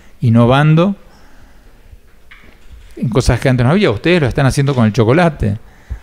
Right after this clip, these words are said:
O sea, la tecnología es muy importante y va a ser cada vez más importante, pero no es el único área donde hay que innovar.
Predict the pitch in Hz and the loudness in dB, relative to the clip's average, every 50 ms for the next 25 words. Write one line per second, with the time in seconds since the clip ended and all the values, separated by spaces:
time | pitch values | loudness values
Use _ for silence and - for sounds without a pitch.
0 | - - - - - 143 120 104 104 - - - - - - - - - - - | -18 -20 -8 -2 0 0 0 0 -2 -6 -14 -20 -20 -20 -20 -20 -20 -20 -20 -20
1 | - - - - - 466 - 120 117 117 117 113 110 113 - - - - - - | -20 -20 -20 -20 -16 -14 -12 -8 -6 -4 -4 -2 -2 -4 -6 -10 -16 -20 -20 -20
2 | - - - - - - - - - 139 117 120 120 117 117 104 - 180 202 220 | -20 -20 -20 -20 -20 -20 -8 -4 -2 -2 0 2 2 2 2 0 0 0 0 2
3 | 226 220 196 - - - - - - - - - - - - - - - - - | 0 0 -2 -4 -8 -14 -20 -20 -20 -20 -20 -20 -20 -20 -20 -20 -20 -20 -20 -20
4 | - - - - 135 117 123 139 160 190 175 151 143 131 160 175 180 156 135 117 | -20 -14 -4 -2 2 2 4 4 4 2 2 0 0 0 0 0 2 2 2 2
5 | 123 131 117 - 139 131 135 - - - - 135 131 120 127 120 110 117 110 113 | 2 0 0 0 0 0 -2 -4 -6 -2 0 0 2 2 0 0 0 0 0 0
6 | 123 190 202 175 139 107 - - - - - - - - - - - - 110 110 | 0 0 0 -2 -2 -6 -8 -10 -16 -20 -20 -20 -20 -20 -20 -8 -2 0 2 4
7 | 117 127 143 185 190 - 160 156 156 165 165 147 - 135 131 143 151 147 151 151 | 4 4 4 2 2 2 0 2 2 2 2 2 2 2 2 4 2 2 2 0
8 | 147 143 139 190 247 - - - 127 113 110 107 107 117 127 120 - 117 107 110 | 0 0 -2 -4 -8 -14 -12 -8 -4 -2 0 2 2 2 2 0 0 0 2 2
9 | 117 151 226 247 - 117 113 - | 2 2 2 0 0 -2 -6 -10